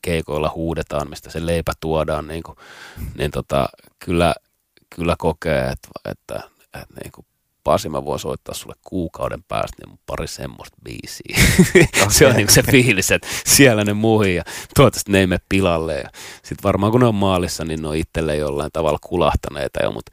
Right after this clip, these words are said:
Speaker 1: koko ajan tuntuu, että, niinku,
Speaker 2: Paras on
Speaker 1: ois-
Speaker 2: tulossa.
Speaker 1: Niin,
Speaker 2: Joo.
Speaker 1: niin.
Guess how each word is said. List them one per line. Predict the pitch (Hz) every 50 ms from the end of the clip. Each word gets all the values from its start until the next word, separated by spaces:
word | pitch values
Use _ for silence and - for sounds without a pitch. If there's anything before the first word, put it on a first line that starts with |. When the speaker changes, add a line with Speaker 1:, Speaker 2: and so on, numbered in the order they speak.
| - - - - - - -
Speaker 1:
koko | 147 143 - 147
ajan | 139 127 110
tuntuu, | 117 117 113 104 - 104 95
että, | 90 85 - 95
niinku, | 92 95 87 80 80 82 78 - - - _ _ _ _ _ _
Speaker 2:
Paras | - 104 101 98 92
on | 117
Speaker 1:
ois- | 110 101
Speaker 2:
tulossa. | - 95 95 87 80 - - - 190
Speaker 1:
Niin, | 202 202 185 170 151
Speaker 2:
Joo. | 123 - -
Speaker 1:
niin. | 131 147 151 151 143 127 107 92